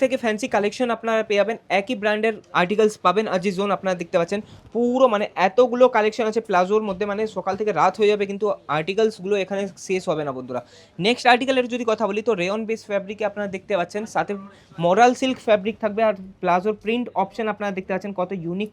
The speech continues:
প্রিন্ট অপশন আপনারা পেয়ে যাচ্ছেন। কিছু চিকেন কারি প্লাজোর যদি কথা বলি সিফলি ওয়ার্কের, তো আপনারা দেখতে পাচ্ছেন বটম ওয়্যারে সিফলি ওয়ার্ক আপনারা পেয়ে যাচ্ছেন বন্ধুরা। দেখতে পাচ্ছেন সিফলি ওয়ার্ক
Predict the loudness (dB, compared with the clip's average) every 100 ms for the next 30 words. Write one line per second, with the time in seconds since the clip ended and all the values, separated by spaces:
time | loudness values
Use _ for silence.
0 | _ -4 -2 -4 -4 -6 -6 -6 -4 -4
1 | -4 -6 -12 -18 -4 -2 0 -2 2 2
2 | 4 2 6 8 8 4 0 0 0 0
3 | -2 -4 -6 -6 -4 -2 -2 0 0 0
4 | -2 -2 -2 -4 -2 -4 -2 -2 -2 -2
5 | -4 -6 -10 -8 -8 -4 -2 -2 -4 -4
6 | -4 -4 -6 -10 -12 -12 -10 -10 -10 -10
7 | -12 -10 -10 -10 -10 -10 -4 -4 -4